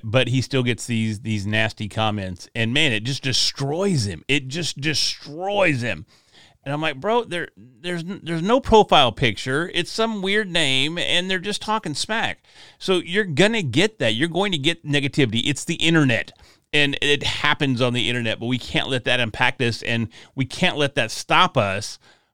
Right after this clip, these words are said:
from jumping on there and telling our story on whatever platform it is that you feel best fits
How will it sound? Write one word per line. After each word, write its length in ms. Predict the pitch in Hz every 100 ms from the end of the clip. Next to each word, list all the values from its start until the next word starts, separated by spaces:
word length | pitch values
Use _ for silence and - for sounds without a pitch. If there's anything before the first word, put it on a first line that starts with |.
| _
from 420 | - 170 160 143 123
jumping 460 | 95 147 185 190 123
on 260 | 139 233
there 260 | 127 110 120
and 180 | - 147
telling 400 | - 180 233 165
our 160 | 120 107
story 600 | - 135 113 120 120 131
on 360 | - 147 151 151
whatever 320 | 139 180 160
platform 600 | - - 151 170 156 127
it 100 | 110
is 280 | 104 107 123
that 200 | 113 -
you 80 | 131
feel 260 | - 135
best 320 | 131 120 - -
fits 280 | 127 -